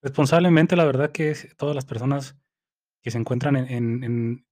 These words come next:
en esas posibilidades, pues está bien, está bien hacerlo, tomar sus precauciones. Es parte de la responsabilidad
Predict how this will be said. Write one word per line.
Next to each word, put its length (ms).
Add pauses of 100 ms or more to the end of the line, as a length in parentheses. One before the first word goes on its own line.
en 260
esas 180
posibilidades, 760
pues 140
está 240
bien, 320
está 180
bien 140
hacerlo, 500 (560)
tomar 240
sus 140
precauciones. 840 (720)
Es 340
parte 380
de 160
la 100
responsabilidad 1000